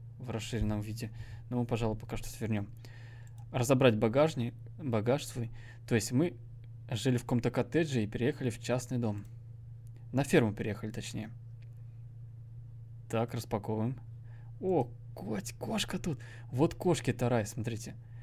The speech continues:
В принципе, и так было хорошо, а щас вообще супер. Щас просто природа.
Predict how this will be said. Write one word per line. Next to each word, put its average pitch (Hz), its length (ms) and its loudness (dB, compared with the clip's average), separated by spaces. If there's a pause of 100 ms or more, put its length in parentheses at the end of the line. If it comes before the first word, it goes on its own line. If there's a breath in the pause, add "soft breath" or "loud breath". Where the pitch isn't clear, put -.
(120 loud breath)
В - 40 -12
принципе, 135 360 2
и - 20 2
так 190 240 2
было 139 180 4
хорошо, 117 340 -2
а 107 60 -2
щас 117 200 -6
вообще - 260 -4
супер. 135 360 -2
Щас - 340 -4
просто 151 420 -2
природа. 131 560 0